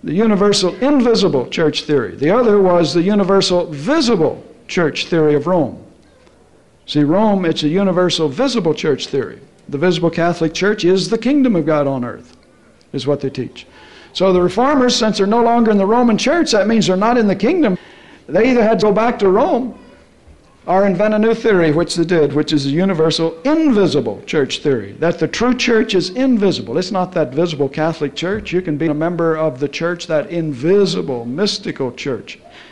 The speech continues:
And Luther and his followers invented this theory.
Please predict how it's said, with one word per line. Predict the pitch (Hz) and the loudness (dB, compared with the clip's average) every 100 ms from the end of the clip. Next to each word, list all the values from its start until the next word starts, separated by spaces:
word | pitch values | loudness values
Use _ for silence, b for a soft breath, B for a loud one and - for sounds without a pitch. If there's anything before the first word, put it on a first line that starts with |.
| B B | B B
And | 131 | -6
Luther | 123 233 - 208 180 | 0 0 2 2 2
and | 160 | 0
his | 180 226 - - B B | 0 -2 -4 -12 B B
followers | - 151 147 139 131 | -2 2 2 2 0
invented | - 147 131 170 208 185 | -2 -4 -2 -2 -2 -2
this | 143 - | -6 -6
theory. | - 110 | -10 -12